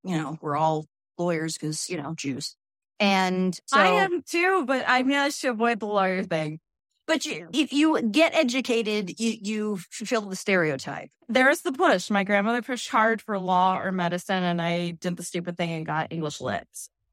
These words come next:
Speaker 1: I, I was an English lit major in college, but then I went on to law school. My sister's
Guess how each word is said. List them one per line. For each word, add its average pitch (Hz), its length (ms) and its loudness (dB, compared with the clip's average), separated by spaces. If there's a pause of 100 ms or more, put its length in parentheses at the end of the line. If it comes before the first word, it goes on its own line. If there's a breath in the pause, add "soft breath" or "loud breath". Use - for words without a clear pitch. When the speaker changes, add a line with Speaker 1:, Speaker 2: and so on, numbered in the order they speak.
(160)
Speaker 1:
I, 226 160 4
I 233 160 2
was 254 140 0
an 254 80 2
English 247 280 0
lit 233 140 0
major 190 400 0
in 180 180 -2
college, 156 600 0
but 160 280 -4
then 170 160 0
I 165 220 0 (220)
went 170 160 0
on 165 140 4
to 165 100 -6
law 156 160 2
school. 147 240 -10 (340)
My 190 160 4
sister's 208 500 0